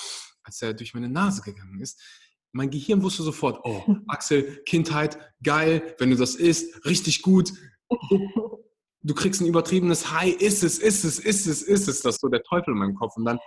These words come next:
Speaker 2: <laughs>
Speaker 1: muss man halt so schlau sein und, äh, sich dann selbst fragen, so will man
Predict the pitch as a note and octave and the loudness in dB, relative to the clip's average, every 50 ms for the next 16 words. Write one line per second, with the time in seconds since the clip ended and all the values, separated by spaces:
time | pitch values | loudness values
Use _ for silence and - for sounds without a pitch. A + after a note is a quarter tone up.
0 | - - C4 B3+ B3+ C4+ B3+ G#3+ A#3 G#3+ G#3+ - - _ _ A#3+ D#3+ D#3+ F#3 F#3+ | -4 -2 -2 0 0 0 0 0 -2 -4 -4 -6 -12 _ _ -2 0 0 2 2
1 | F#3+ E3+ D#3+ D#3+ D#3+ D3+ D#3 C#3 - D3 C#3+ C#3+ D3 C#3 C#3+ C#3 C3+ C3+ C3+ C3 | 2 2 2 0 -2 -2 -4 -4 -2 0 0 2 2 2 2 2 2 0 0 -2
2 | F#2 G#2+ B2 A#2+ B2 A#2+ A#2 - - - - A2 A#2 A#2 A2 A2 A2 G#2+ G2 F2+ | -4 -4 -4 -4 -4 -4 -6 -8 -10 -10 -8 -6 -6 -6 -6 -6 -6 -8 -8 -10
3 | - - - D#2+ - F#2+ F#2+ - G2+ F#2+ G2 G2+ B2 C#3 C3 - - C3+ C3 B2+ | -12 -16 -18 -16 -14 -14 -14 -14 -14 -14 -14 -14 -14 -14 -14 -12 -10 -8 -6 -6
4 | B2+ B2 B2+ - - A#2+ B2 B2 B2 A#2 B2 A2+ A2 A2 - - A#2+ C3+ D#3+ F3+ | -6 -6 -8 -8 -8 -6 -4 -4 -4 -6 -6 -8 -8 -10 -6 -2 0 2 2 2
5 | F#3 E3+ C#3+ C3 C3 C#3+ C#3+ C#3 C#3 C#3 | 0 -2 -2 -4 -4 -4 -4 -6 -6 -8